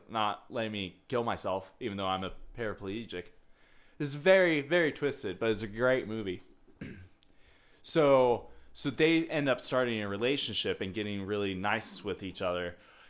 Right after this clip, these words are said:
And then all of a sudden, everything kind of, like, turns sour for him, and he, uh, ends up shooting up the office space anyway. <laughs> But it's done just like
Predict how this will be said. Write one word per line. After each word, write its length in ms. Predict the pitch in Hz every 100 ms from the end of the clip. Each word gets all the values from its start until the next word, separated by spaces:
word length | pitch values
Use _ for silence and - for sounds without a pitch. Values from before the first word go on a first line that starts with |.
| - -
And 160 | 127
then 240 | 131 127 120
all 320 | 123 131 127
of 80 | 113
a 20 |
sudden, 340 | 139 123 113 113
everything 420 | 120 117 - 120
kind 240 | - 117
of, 100 | 110
like, 320 | 110 104 -
turns 840 | - - 131 120 113 107 - - -
sour 500 | - - 110 120 135
for 300 | - 156 147
him, 340 | 156 165 175 175 _ -
and 240 | - 117 101
he, 460 | 110 113 101 98 -
uh, 360 | 110 98 90 85
ends 200 | 120 120
up 120 | 113
shooting 560 | - - 117 107 101 98 -
up 240 | 98 -
the 80 | 110
office 400 | 92 95 92 92
space 320 | - 87 82
anyway. 300 | - 78 - - - - - - -
<laughs> 440 | 311 - - - -
But 340 | 208 175 - 247 208 -
it's 280 | 160 147 - -
done 560 | - 175 202 123 98 135 - - - _
just 520 | 117 113 139 170 - 143
like 360 | 143 147 143